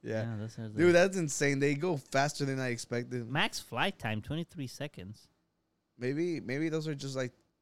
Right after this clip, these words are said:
Speaker 1: topping
Speaker 2: Different
Speaker 1: out.
Speaker 2: ones? I
Speaker 1: No,
Speaker 2: don't know.
Speaker 1: or maybe,
Speaker 2: Maybe.
Speaker 1: like, topping out at top
Speaker 2: It
Speaker 1: speed.
Speaker 2: could be. This one says one twenty miles per hour. While the company says the dual engine is capable of well over a hundred twenty miles per hour, we will likely,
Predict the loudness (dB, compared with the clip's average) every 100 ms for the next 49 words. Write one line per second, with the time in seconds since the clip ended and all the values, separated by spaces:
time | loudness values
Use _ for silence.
0 | -2 0 2 0 0 0 0 -2 -2 0
1 | 0 0 2 2 2 2 0 -2 -2 -4
2 | -4 -6 -8 -6 -8 -6 -4 -2 -2 -2
3 | -4 -6 -4 -4 -2 -4 -2 -4 -4 -4
4 | -2 -4 -4 -6 -4 -6 -8 _ _ _
5 | _ _ _ _ _ _ _ _ _ _
6 | _ _ _ _ _ _ -4 -2 0 -2
7 | -2 -2 0 -2 -2 0 0 2 0 0
8 | 0 0 0 0 -2 -4 -6 -2 -2 -2
9 | -4 -2 -2 0 -2 0 -2 -2 -4 -2
10 | -2 -2 -2 -4 -4 -4 -2 0 -2 -2
11 | -4 -4 -6